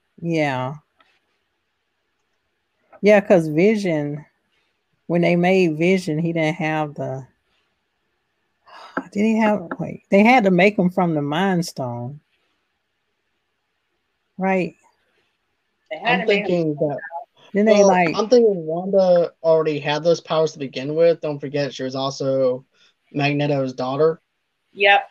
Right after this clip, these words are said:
Speaker 1: Mm-hmm.
Speaker 3: So, so that tells me right there that she's already had these powers. It's just the Mind Stone itself
Speaker 1: Oh.
Speaker 3: was in
Speaker 2: So,
Speaker 3: her.
Speaker 2: mm-hmm.
Speaker 1: Oh, oh, sorry. I was looking at Crichton's,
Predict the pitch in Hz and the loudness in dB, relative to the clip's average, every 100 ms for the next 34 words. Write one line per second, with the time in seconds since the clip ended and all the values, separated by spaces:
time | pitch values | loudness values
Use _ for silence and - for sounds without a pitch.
0 | - 180 190 165 160 151 147 139 - _ | -6 -2 0 2 4 6 4 2 -6 _
1 | _ _ _ _ 160 185 196 202 175 180 | _ _ _ _ 0 2 4 4 4 2
2 | 165 151 135 135 147 147 139 - 139 143 | 2 0 0 -4 -2 -2 -4 -6 -6 -4
3 | 135 131 139 139 151 - 160 160 156 151 | -4 -4 -4 -4 -6 -2 0 0 0 -6
4 | 170 - 143 135 135 156 156 - 160 147 | -6 -4 -4 -4 -4 -6 -6 -2 -2 -2
5 | 135 - - 170 170 220 240 240 147 139 | -4 -10 0 6 6 6 2 0 -4 -6
6 | 143 202 180 180 - _ _ _ _ _ | -2 0 0 -2 -10 _ _ _ _ _
7 | - 196 196 180 202 _ _ _ _ 160 | -14 -12 -10 -12 -16 _ _ _ _ -8
8 | 139 127 _ 170 175 180 190 165 185 202 | -8 -14 _ 4 4 4 2 4 4 4
9 | 208 180 147 - 180 170 147 151 143 - | 2 -2 -4 -2 0 2 -2 -6 -10 -16
10 | - | -20